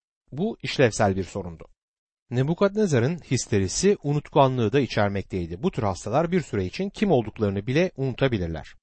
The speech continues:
Akıl hastanelerinde kendini Napolyon zanneden pek çok kişi var. Hislerinin diğer bir özelliği aşırı bencillik ve gururdur.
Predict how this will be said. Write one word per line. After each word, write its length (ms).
Akıl 220
hastanelerinde 640
kendini 640
Napolyon 520
zanneden 480
pek 160
çok 180
kişi 220
var. 200
Hislerinin 480
diğer 260
bir 120
özelliği 500
aşırı 380
bencillik 560
ve 80
gururdur. 440